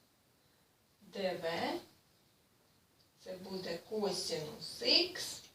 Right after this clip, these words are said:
помножено на д х.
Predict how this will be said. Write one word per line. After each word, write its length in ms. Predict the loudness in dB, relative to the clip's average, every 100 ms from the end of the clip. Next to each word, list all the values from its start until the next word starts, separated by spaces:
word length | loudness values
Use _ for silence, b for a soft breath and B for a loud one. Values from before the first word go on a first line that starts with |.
| -20 -20 -20 -20 -20 -20 -20 -20
помножено 880 | -14 -12 -6 0 2 4 4 4 2 0
на 260 | 0 2 2
д 80 |
х. 600 | 0 -2 -8 -14 -18 -20